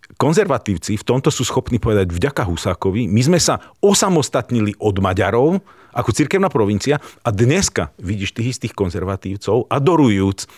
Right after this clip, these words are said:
Maďarov, ktorí sa vôbec netajia tým, že chcú znova zo Slovenska robiť maďarskú cirkevnú, ale aj inú provinciu. Ale, e, ešte, e,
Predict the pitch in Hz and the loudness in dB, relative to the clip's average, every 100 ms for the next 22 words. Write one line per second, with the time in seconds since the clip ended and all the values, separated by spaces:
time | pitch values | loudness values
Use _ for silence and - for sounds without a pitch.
0 | _ 92 101 98 101 135 - - - - | _ -2 0 2 2 0 -2 -16 -14 -4
1 | 180 214 220 180 - - - 139 110 - | 2 4 4 0 -4 -8 -2 0 -2 -6
2 | - 95 160 170 120 - - - 120 165 | -8 0 2 2 0 -2 -12 -4 0 2
3 | 208 131 85 - 92 135 165 - 92 - | 0 -2 -4 -4 0 0 -2 -4 -4 -2
4 | 131 110 131 87 - 95 - 92 98 - | 0 2 0 0 -2 -4 -2 -2 -2 0
5 | 104 90 95 98 101 90 - 98 104 95 | 0 2 2 0 0 -4 -2 -2 -2 0
6 | 90 82 82 82 78 78 82 87 92 117 | 0 0 0 -2 -4 -4 -4 -4 -4 -6
7 | - - 87 107 - - 107 101 113 - | -6 -10 -2 -2 -2 -6 -2 -2 -2 -6
8 | - | -4